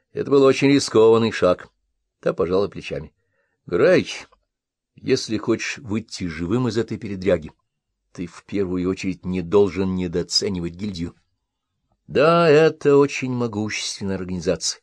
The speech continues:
и у неё много союзников, но в то же время нельзя и переоценивать её. Сейчас гильдия постарается с максимальной выгодой сыграть на твоих страхах перед её всемогуществом. Сыграть на них, чтобы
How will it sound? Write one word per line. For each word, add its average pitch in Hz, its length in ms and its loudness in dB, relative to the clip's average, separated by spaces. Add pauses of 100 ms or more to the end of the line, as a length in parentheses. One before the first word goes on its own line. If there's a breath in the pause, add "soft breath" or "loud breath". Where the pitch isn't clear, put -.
(420)
и - 80 -14
у - 20 -10
неё 80 140 -6
много 95 260 0
союзников, 92 720 -12 (560)
но 85 200 -8
в - 80 -20
то 147 220 -2
же 113 120 -4
время 117 260 -2
нельзя 87 340 -4
и 101 60 -4
переоценивать 113 840 -6
её. - 160 -12 (880)
Сейчас 147 520 -4
гильдия 147 440 -6
постарается 139 600 0 (220 loud breath)
с - 120 -4
максимальной 143 720 2
выгодой 117 400 0
сыграть 110 460 -2
на 107 140 0
твоих 98 380 -2
страхах - 580 -4 (180 loud breath)
перед 90 200 -6
её 92 160 2
всемогуществом. - 720 -10 (720)
Сыграть 110 680 0
на 101 100 0
них, 104 180 0
чтобы - 320 -4